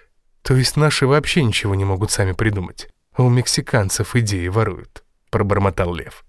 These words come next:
«Э, что?» переспросил археолог. «Нет, ничего. В каком году это случилось?» «В тысяча восемьсот восьмидесятом». Анхель обрадовался проявленному интересу и заговорил с куда большим воодушевлением.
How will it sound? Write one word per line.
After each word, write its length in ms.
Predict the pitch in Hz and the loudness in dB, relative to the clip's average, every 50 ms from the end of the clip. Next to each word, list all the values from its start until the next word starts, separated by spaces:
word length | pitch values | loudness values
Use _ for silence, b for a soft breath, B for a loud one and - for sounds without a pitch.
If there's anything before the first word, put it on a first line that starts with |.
| - - - _ - | -20 -20 -20 _ -10
«Э, 180 | - 90 - | -8 -6 -6
что?» 400 | - - - 180 208 247 - _ _ _ - | -4 -2 0 0 0 0 0 _ _ _ -4
переспросил 520 | - 113 110 - - 131 120 - - 117 117 | -2 -2 -2 0 0 -2 0 0 0 0 0
археолог. 540 | 113 - - 123 117 110 104 104 - - - B B B B B | 0 0 0 0 0 0 -2 -4 -8 -12 -18 B B B B B
«Нет, 380 | B - - - 254 269 247 - | B -10 -2 0 2 2 2 2
ничего. 420 | 233 208 - 214 165 123 110 92 B B B B B B B - | 0 0 0 0 0 0 0 -2 B B B B B B B -10
В 100 | - - | -4 -2
каком 260 | 175 175 - 262 262 | 0 2 2 2 4
году 240 | 233 277 220 254 247 | 4 4 2 2 2
это 120 | - 240 | 2 0
случилось?» 600 | - - 240 208 - - 208 196 185 - - - _ _ _ _ _ _ B B B B B | 0 0 0 0 0 0 0 0 0 -2 -4 -8 _ _ _ _ _ _ B B B B B
«В 240 | B - 160 139 - | B -8 -6 0 2
тысяча 280 | - 262 247 - 269 247 | 4 4 4 4 4 4
восемьсот 420 | 226 190 - 214 - 220 220 - | 4 4 4 2 2 2 2 2
восьмидесятом». 800 | 190 180 - 180 151 143 139 - - - - - 85 65 - - _ _ _ _ | 2 2 2 2 2 2 0 0 -2 -2 -4 -6 -12 -12 -14 -18 _ _ _ _
Анхель 400 | - 120 120 113 - - 123 127 | 0 0 0 0 0 0 0 0
обрадовался 580 | 135 127 120 107 95 98 90 92 98 - - 107 | 2 2 0 0 0 -2 -2 -2 -2 -2 -2 0
проявленному 640 | - 107 110 110 101 95 95 95 92 92 92 98 | 0 0 2 2 2 0 0 -2 -4 -4 -2 -2
интересу 520 | 101 107 - 190 202 233 208 - - 117 - B B B | -2 -2 0 0 0 0 2 0 0 -2 -2 B B B
и 120 | - 151 | 0 2
заговорил 520 | 139 127 131 120 127 120 123 151 202 214 196 | 2 4 4 4 2 2 2 2 2 2 0
с 80 | - | 0
куда 220 | - - 139 151 139 | 0 0 2 2 2
большим 400 | 110 - 135 147 - - 135 123 | 2 0 0 0 0 0 0 0
воодушевлением. 800 | 120 113 107 113 - - 110 104 98 87 82 73 60 - - | 0 0 0 0 -2 -2 -2 -4 -4 -4 -6 -8 -10 -12 -16